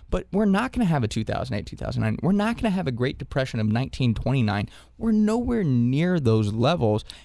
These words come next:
And I think y-, if you start to look at the numbers behind the equation, and I think a lot of times the problem is people make it so political, and whether you're Republican or Democrat, if your party's not in office, you just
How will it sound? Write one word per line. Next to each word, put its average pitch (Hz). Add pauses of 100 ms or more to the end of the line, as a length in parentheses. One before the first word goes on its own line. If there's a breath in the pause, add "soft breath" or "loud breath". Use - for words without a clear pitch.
(100)
And 151
I -
think -
y-, -
if -
you 180
start -
to 202
look 165
at -
the 160
numbers 156
behind 143
the 123
equation, 135
and 104
I -
think 220
a -
lot 147
of -
times 151
the 120
problem 120
is 117
people -
make 147
it 147
so 151
political, 127
and 110 (440 loud breath)
whether 190
you're 151
Republican 180
or 120
Democrat, 170 (360 loud breath)
if 143
your 156
party's 214
not 165
in 120
office, 180 (340 soft breath)
you 254
just 247